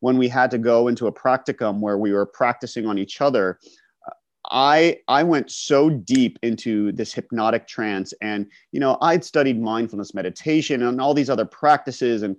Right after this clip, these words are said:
you know, I practiced yoga and all these other things. And in thirty seconds, I was so deep. I was, I was in this otherworldly sort of state. You know, it,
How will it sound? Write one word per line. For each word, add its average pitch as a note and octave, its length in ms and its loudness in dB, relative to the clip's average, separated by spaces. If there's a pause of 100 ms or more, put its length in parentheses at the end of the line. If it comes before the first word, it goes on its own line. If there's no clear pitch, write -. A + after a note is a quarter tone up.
(240)
you A#2+ 80 -6
know, B2 60 2
I G#2+ 60 2
practiced A2 440 -4
yoga E3 280 6
and C3 80 2
all C3+ 120 2
these C#3 160 0
other B2 160 0
things. A#2 280 -4 (300)
And B2 400 2
in B2 320 0 (640)
thirty G3 260 6
seconds, A#2 540 0
I C#3 140 6
was C#3+ 240 2
so D#3 640 4 (760)
deep. G#2 440 0
I C3 140 4
was, B2 420 0 (120)
I B2+ 140 4
was D#3 140 4
in B2+ 220 2
this G#2+ 320 -2 (420)
otherworldly C3 840 4
sort G#2+ 220 -2
of F#2+ 80 -2
state. - 580 -2
You G#2+ 60 -4
know, G2+ 180 -2
it, G#2 320 -4